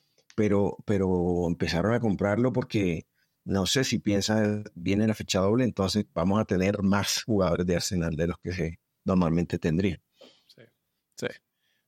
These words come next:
Speaker 2: Probablemente lleguemos al, al límite de tres. De los más vendidos, de acuerdo a la imagen de hace dos horas,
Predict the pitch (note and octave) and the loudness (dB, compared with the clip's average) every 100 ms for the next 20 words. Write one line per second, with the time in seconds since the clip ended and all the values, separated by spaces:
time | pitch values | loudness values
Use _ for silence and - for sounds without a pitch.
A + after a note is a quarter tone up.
0 | _ C#3 C#3 C#3 C#3+ C#3 C3 C#3+ C#3 B2+ | _ 0 2 2 2 0 0 0 0 0
1 | B2+ B2+ C3 - A#2+ A2+ A2 - B2 A#2+ | 0 2 0 0 -2 -2 -6 -4 -4 0
2 | C3 C3 B2+ A#2+ A2+ - A#2+ - - _ | 0 -2 -2 -8 -8 -6 -6 -6 -12 _
3 | _ _ _ - C#3 D3 C#3+ G3+ G#3 F3 | _ _ _ -4 0 2 2 2 2 2
4 | F3+ G#3 A3+ D3 - D#3+ D#3+ D#3 B2 B2 | 2 2 0 0 0 0 2 2 2 0
5 | C3+ D#3 D3 E3+ E3+ E3+ A#2 B2+ - B2 | 2 0 2 0 0 -2 -2 -4 -2 -2
6 | C#3 - F3 G#3 A#3+ - | -2 0 0 0 -2 -6